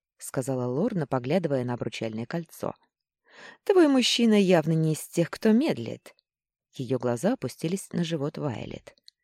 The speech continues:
"Ты же не беременна, да?" Это был один из тех моментов, когда Вайлет сожалела, что так легко краснеет. Догадывалась ли её коллега, что помолвка выдумана? Ведь Вайлет никогда не упоминала, что с кем-то встречается.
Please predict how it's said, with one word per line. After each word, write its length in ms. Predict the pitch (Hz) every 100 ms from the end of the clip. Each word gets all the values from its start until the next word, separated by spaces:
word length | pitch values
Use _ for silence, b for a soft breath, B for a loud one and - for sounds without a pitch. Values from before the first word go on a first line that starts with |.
| _ _ _ _ _ -
"Ты 160 | 156
же 160 | 135 147
не 140 | 139
беременна, 640 | 139 143 175 415 381 175 139
да?" 300 | 127 147 277 - _ _ _ _ _ _ _ _ _ B B B B
Это 200 | 453 427
был 220 | 220 233 208
один 280 | 196 180 165
из 140 | 151
тех 200 | - 131
моментов, 500 | 180 240 349 - 123 _ _
когда 300 | - 165 202
Вайлет 400 | 277 320 294 - -
сожалела, 800 | - 277 330 320 196 123 117
что 240 | 117 - -
так 220 | 175 -
легко 260 | 147 - 214
краснеет. 640 | 185 185 - 117 - - _ _
Догадывалась 880 | - 139 135 233 311 170 139 135 -
ли 100 | 147
её 280 | 165 165 135
коллега, 480 | 156 202 339 160
что 220 | 120 - 185
помолвка 560 | 226 269 269 - 285
выдумана? 640 | 262 143 107 107 110 110 - _ _ b b b b
Ведь 280 | 135 - 123
Вайлет 460 | 147 226 180 -
никогда 380 | 143 135 127 170
не 120 | 196
упоминала, 720 | 156 - 139 131 151 311 170
что 220 | - -
с 80 | 117
кем-то 280 | - 123 -
встречается. 880 | - 220 247 - 180 - - -